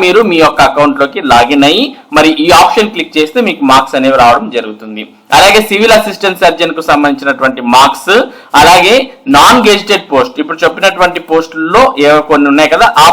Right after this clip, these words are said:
పోస్టులకు సంబంధించినటువంటి వివరాలన్నీ కూడా మీరు ఏపీపీఎస్సీ వెబ్సైట్ లో లాగిన్ అయ్యి ఇక్కడ ఉన్నటువంటి మార్క్స్ అనే దానికి సంబంధించినటువంటి వివరాలు క్లిక్ చేయడం ద్వారా మరి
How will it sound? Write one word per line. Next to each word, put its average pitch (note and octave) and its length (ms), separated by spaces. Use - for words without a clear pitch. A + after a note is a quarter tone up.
పోస్టులకు G3+ 420
సంబంధించినటువంటి C3+ 840
వివరాలన్నీ C#3 600
కూడా G#3+ 200
మీరు C#3+ 140
ఏపీపీఎస్సీ C#3 580
వెబ్సైట్ C3 420
లో A#3 80
లాగిన్ G#3+ 360
అయ్యి C3+ 260
ఇక్కడ D#3 220
ఉన్నటువంటి C#3+ 500
మార్క్స్ F#3+ 320
అనే E3+ 140
దానికి C#3+ 280
సంబంధించినటువంటి C3 880
వివరాలు C3 380
క్లిక్ B2+ 220
చేయడం C#3 280
ద్వారా C#3 240
మరి D#3+ 140